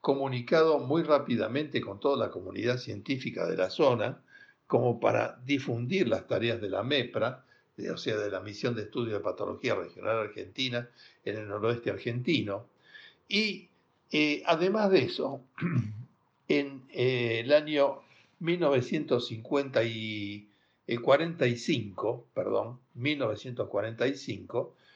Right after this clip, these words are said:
culminaron los trabajos hechos por Carlos Alberto Alvarado en el noroeste argentino, eliminando, eh, la, el paludismo endémico de la región.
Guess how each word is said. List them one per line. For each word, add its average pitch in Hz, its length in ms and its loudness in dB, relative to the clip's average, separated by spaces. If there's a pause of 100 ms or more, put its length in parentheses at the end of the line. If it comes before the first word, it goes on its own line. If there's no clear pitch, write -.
(140)
culminaron 175 600 2
los 147 160 0
trabajos 131 600 2
hechos 139 300 -2
por 113 180 -4
Carlos 127 360 2
Alberto 120 420 0
Alvarado 117 760 4 (1200)
en 165 460 2
el 139 220 2
noroeste 151 440 4
argentino, 139 540 2
eliminando, 127 840 0
eh, 110 320 -4
la, 117 140 4
el 120 220 -2
paludismo 123 560 0
endémico 110 580 -2
de 98 60 0
la 95 120 4
región. 95 520 -6